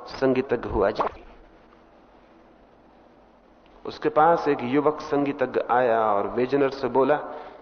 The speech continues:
"प्रभावित हुआ हूं तुम्हारी कला से मैं, और तुम्हारे निकट रह के संगीत सीखना चाहता हूं।" वेजनर ने कहा, "मित्र, पहले तो कहीं और संगीत नहीं सीखा है?"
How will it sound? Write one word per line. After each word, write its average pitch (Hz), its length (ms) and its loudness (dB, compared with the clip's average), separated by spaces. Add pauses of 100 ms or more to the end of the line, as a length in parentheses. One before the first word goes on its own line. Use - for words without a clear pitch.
(420)
"प्रभावित 175 560 2
हुआ 196 160 6
हूं 202 200 6
तुम्हारी 170 440 4
कला 147 300 2
से 135 200 -4
मैं, 117 160 -6 (540)
और 120 180 -2
तुम्हारे 131 420 0
निकट 139 380 0
रह 139 120 -2
के 143 120 0
संगीत 139 360 0
सीखना 143 400 -4
चाहता 139 300 -8
हूं।" 135 80 -12 (1300)
वेजनर 139 400 2
ने 143 140 4
कहा, 143 220 4
"मित्र, 147 280 2 (840)
पहले 135 240 4
तो 151 140 0
कहीं 151 260 2
और 147 280 2
संगीत 151 400 0
नहीं 151 220 2
सीखा 160 340 -4
है?" - 200 -10